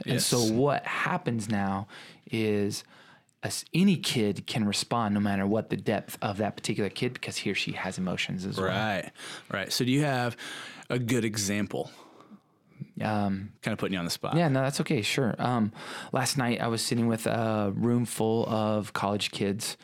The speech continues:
Speaker 1: and we're reading the story of First Samuel together. And there comes this point where Jonathan and David, who are best buds,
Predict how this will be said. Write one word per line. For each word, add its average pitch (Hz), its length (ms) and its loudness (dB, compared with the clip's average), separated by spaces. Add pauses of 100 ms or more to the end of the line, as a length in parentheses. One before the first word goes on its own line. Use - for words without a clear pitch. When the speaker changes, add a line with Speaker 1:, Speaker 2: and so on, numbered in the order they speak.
(540)
Speaker 1:
and 107 480 2
we're 117 100 6
reading 120 240 4
the 117 60 -2
story 113 360 2
of 110 80 0
First - 340 0
Samuel 107 380 0
together. 107 640 -2 (540)
And 127 120 2
there 127 80 4
comes 139 240 2
this 127 120 2
point 131 480 0
where 113 340 4
Jonathan 127 880 2
and 113 300 0
David, 110 680 2 (200)
who - 200 0
are 107 140 0
best 120 480 -2
buds, 107 540 2